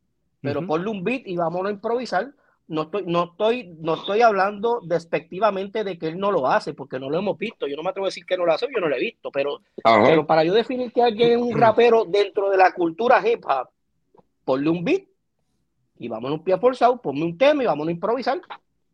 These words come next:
Speaker 1: Y ahí entonces, es más, yo te voy a decir más. Ahí, ahí
Speaker 2: Eh,
Speaker 1: chamacos
Speaker 2: eh,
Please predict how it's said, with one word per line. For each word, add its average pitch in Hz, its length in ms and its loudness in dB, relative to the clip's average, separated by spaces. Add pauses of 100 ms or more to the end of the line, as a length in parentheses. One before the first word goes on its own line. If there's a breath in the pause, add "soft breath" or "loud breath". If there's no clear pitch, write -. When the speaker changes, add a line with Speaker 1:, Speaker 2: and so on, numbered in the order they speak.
(640)
Speaker 1:
Y - 20 -16
ahí 135 320 -2
entonces, 240 580 0 (380 soft breath)
es 170 80 -6
más, 233 120 2
yo 185 100 2
te 196 60 -2
voy 226 100 6
a - 20 6
decir 247 200 0
más. 190 220 -6 (640)
Ahí, 185 360 -4
ahí 160 180 -2
Speaker 2:
Eh, 165 220 6
Speaker 1:
chamacos 147 280 2
Speaker 2:
eh, 143 180 4